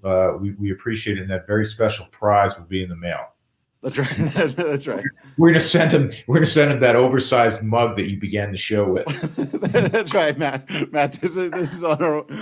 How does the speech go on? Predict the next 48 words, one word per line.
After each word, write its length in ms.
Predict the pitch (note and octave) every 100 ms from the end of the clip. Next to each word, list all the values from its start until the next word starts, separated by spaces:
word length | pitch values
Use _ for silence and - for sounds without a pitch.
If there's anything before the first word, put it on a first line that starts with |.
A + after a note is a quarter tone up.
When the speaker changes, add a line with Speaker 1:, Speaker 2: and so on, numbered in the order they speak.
| G3+ -
Speaker 2:
on 160 | C#3+ C#3
our 120 | C3+
way 200 | C3 B2
straight 380 | - D#3 C3+ C3+
to 60 |
you. 200 | C3+ A2
Exactly 500 | G#2 G#2 A#2 A2 A2+
right. 400 | G#2+ G2+ G2 -
So 280 | - G2+ F#2 _ _ _ -
make 240 | D#3 F3+ -
sure 160 | F3 E3+
you're 180 | D#3+
following 360 | C#3 D3+ C#3+ C#3+
along 340 | C3+ C3+ C3
on 320 | C3+ C3 C3 C3
that. 320 | B2 B2 - _ _ -
Uh, 180 | A2
the 100 | G#2
Drew 220 | G#2 B2+ C#3
Goodman 300 | C3+ C3 B2+
podcast. 520 | B2+ A#2+ - A#2 -
Make 140 | A#2+
sure 160 | A#2+ B2
you're 100 | A#2
subscribed 600 | A2+ G2+ - A#2 A2 G#2
to 60 | G2+
that. 220 | A2 - _ _ -
And 260 | F#3+ G3+
make 160 | F#3 D#3+
sure 160 | E3
you 120 | E3+ D#3
don't 180 | D3
miss 180 | C#3+ C#3
the 120 | -
D 240 | B2 C3+ C#3
F 200 | C3+ C3
A 260 | B2+ B2+
show 240 | B2+ C3+ B2
tomorrow. 320 | B2 B2 B2
Subscribe 460 | A#2+ G2+ - A#2 G#2
to 100 | B2
our 80 |
YouTube 440 | G#2+ A2+ A2 A#2 G#2
channel 420 | - A#2 A2+ G#2+ _ -
as 180 | A#2+ A#2
very 300 | G2+ B2+ B2+
special 420 | B2 - A#2 A#2+
guest, 400 | G2+ E2+ A#2 -